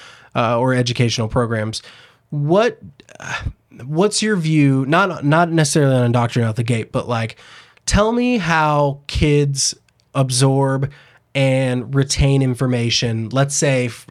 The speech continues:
you know, at an elementary school level, K through five. Like,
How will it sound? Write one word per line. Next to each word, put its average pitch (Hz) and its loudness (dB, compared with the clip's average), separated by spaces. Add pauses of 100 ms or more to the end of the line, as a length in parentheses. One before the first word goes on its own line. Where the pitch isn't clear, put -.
(140)
you 95 -4
know, 110 -4 (360)
at 156 4
an 151 2
elementary 143 2
school 117 -2
level, 87 -8
K 151 2
through 143 0
five. 87 -6
Like, 110 -6